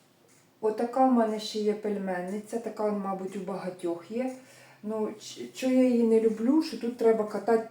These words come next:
тіста в два рази більше, тому що треба катати, е, один корж, е, розлажувати фарш, накривати, катати другий корж.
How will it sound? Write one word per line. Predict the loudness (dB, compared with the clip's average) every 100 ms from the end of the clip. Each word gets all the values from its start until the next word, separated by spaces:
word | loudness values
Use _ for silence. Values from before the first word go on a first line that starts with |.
| -2
тіста | -2 2 -2
в | -2
два | -2 0
рази | 2 0 -2
більше, | -4 -2 -4 -4 -10
тому | -8 -8 -8
що | -8
треба | -4 -2 -2
катати, | -6 -6 -4 -4 -6 -18 _ _ _ _
е, | -8 -4 -4 -6 -4
один | 0 4 6 4
корж, | 6 8 8 6 -6 -14 -20 _ _ _ -20 -18
е, | -12 -8 -6 -4
розлажувати | -2 -2 0 0 0 -4 -2
фарш, | 0 0 0 -8 -20 _ _
накривати, | -14 -12 -6 -4 -4 -6 -10 -16
катати | -12 -2 -2 -2
другий | -6 -6 -8
корж. | -14 -16